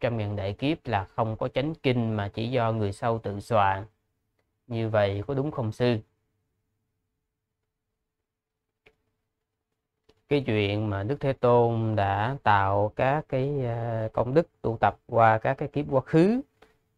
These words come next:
khi Ngài còn là chúng sanh tìm cầu giác ngộ, trong kinh tạng ghi rất là nhiều. Nhưng mà nó kẹt một chỗ là có một số người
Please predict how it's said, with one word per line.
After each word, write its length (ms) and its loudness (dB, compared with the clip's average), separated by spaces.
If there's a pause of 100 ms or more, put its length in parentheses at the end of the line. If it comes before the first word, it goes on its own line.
khi 200 0
Ngài 540 -2
còn 440 0
là 160 -6
chúng 140 -6
sanh 220 -4
tìm 180 -6
cầu 160 -4
giác 220 -6
ngộ, 500 0 (880)
trong 200 2
kinh 240 -4
tạng 340 0
ghi 200 0
rất 220 -4
là 120 -2
nhiều. 600 -2 (720)
Nhưng 240 0
mà 220 0
nó 240 -4
kẹt 260 0
một 240 -6
chỗ 560 0
là 280 0
có 260 -2
một 260 -6
số 220 -4
người 500 -4